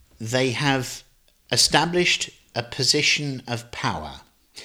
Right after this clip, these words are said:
First of all, they've established the power over the victim group because they are pouring their sympathy upon the victim group.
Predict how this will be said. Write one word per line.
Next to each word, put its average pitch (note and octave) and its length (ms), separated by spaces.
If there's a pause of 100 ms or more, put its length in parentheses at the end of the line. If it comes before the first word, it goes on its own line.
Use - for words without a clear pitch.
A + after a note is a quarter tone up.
(120)
First F#3 360
of G3 100
all, F3+ 160
they've C3 240
established A2+ 600
the - 80
power G#2+ 500
over F#2+ 320
the F#2 120
victim F#2 460
group E2+ 440
because G2 340
they G2+ 160
are F#2+ 140
pouring F2 580
their E2 160
sympathy D3 680 (280)
upon G2 380
the D#2+ 80
victim F2 520
group. D2+ 400